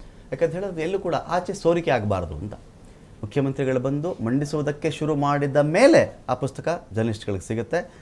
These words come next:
ಎಲ್ಲ ಆಫೀಸ್‌ಗಳಿಗೂ ಕೂಡ ಆಮೇಲೆ ಬಂದು ತಲುಪುತ್ತೆ. ಅದನ್ನ ಅವ್ರು ಹೇಳ್ತಾ ಹೇಳ್ತಾರೆ, ನಾವು ಕೂಡ ಪಾಯಿಂಟ್ಸ್ ಮಾಡಿಕೊಂಡು ಆ ಬ್ರೇಕಿಂಗ್ ನ್ಯೂಸ್ ಟೈಪಲ್ಲಿ ಅದನ್ನ ನಾವು ಕೂಡ ಇಲ್ಲಿ ಹೇಳ್ತಾ ಇರ್ತೀವಿ. ಆ ಒಂದು ವ್ಯಾನ್ ನೀವು ನೋಡ್ತಾ ಇದ್ರೆ ಈಗಷ್ಟೇ ಅದು ಓಪನ್ ಆಗ್ತಾ ಇದೆ. ಎಲ್ಲ ಬಾಕ್ಸ್‌ಗಳಲ್ಲಿ ಇದೀಗ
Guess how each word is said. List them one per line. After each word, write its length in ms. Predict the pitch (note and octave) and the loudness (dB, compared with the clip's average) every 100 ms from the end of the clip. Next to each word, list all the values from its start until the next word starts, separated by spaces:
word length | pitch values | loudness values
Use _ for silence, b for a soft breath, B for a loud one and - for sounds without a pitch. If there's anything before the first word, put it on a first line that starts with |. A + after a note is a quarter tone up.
| b | b
ಎಲ್ಲ 140 | A#2+ A#2+ | 4 4
ಆಫೀಸ್‌ಗಳಿಗೂ 480 | A2 A2 G#2+ G2+ | 2 -2 -2 0
ಕೂಡ 140 | G2+ B2 | 0 2
ಆಮೇಲೆ 200 | G#2 F#2 | 2 0
ಬಂದು 140 | G2 | -2
ತಲುಪುತ್ತೆ. 520 | F#2+ F#2+ G#2+ F#3+ - B B | -2 -4 -4 -4 -6 B B
ಅದನ್ನ 160 | D3 D3+ | 0 2
ಅವ್ರು 140 | C#3 | 4
ಹೇಳ್ತಾ 220 | C#3 C3+ | 2 2
ಹೇಳ್ತಾರೆ, 300 | B2 A2+ C3 | 0 0 0
ನಾವು 140 | A#2+ G#2+ | 0 0
ಕೂಡ 140 | A2+ | -2
ಪಾಯಿಂಟ್ಸ್ 360 | A2 G#2 G2+ G#2+ | -2 -2 -4 -4
ಮಾಡಿಕೊಂಡು 520 | F#2 F2 B2+ C#3+ F2 - | -6 -4 -4 -4 -6 -6
ಆ 60 | G2 | -2
ಬ್ರೇಕಿಂಗ್ 360 | G#2+ A#2 G#2+ | 0 0 -2
ನ್ಯೂಸ್ 220 | G2+ F#2 | -2 -4
ಟೈಪಲ್ಲಿ 340 | - F2+ A2+ B2 | -4 -4 -2 -2
ಅದನ್ನ 160 | G2 | 0
ನಾವು 120 | F#2 F2+ | -4 -6
ಕೂಡ 140 | F#2 | -4
ಇಲ್ಲಿ 180 | F2+ D#2+ | -4 -4
ಹೇಳ್ತಾ 280 | F#2 F#2 D#2+ | -6 -6 -8
ಇರ್ತೀವಿ. 380 | D2+ D#2+ D3 - b b - | -8 -10 -10 -12 b b 2
ಆ 100 | A#2+ | 2
ಒಂದು 280 | A#2 G#2 | 4 2
ವ್ಯಾನ್ 200 | F#2+ A2+ | 2 2
ನೀವು 120 | B2 F#2+ | 2 0
ನೋಡ್ತಾ 300 | G2 F#2+ F#2+ | -2 -2 -2
ಇದ್ರೆ 180 | B2 | -2
ಈಗಷ್ಟೇ 240 | A2 G2+ A2 | -2 -2 -2
ಅದು 120 | F2+ | -2
ಓಪನ್ 240 | F2+ G2+ | -4 -4
ಆಗ್ತಾ 260 | F#2+ F2 F#2 | -6 -6 -8
ಇದೆ. 220 | F#2+ D#3+ - b b | -6 -8 -12 b b
ಎಲ್ಲ 160 | A2 A#2 | -2 0
ಬಾಕ್ಸ್‌ಗಳಲ್ಲಿ 640 | G#2 G#2+ - G2+ F#2+ G2+ F2 | 0 -2 -4 -4 -2 -2 -2
ಇದೀಗ 260 | G#2 F#2+ | -2 0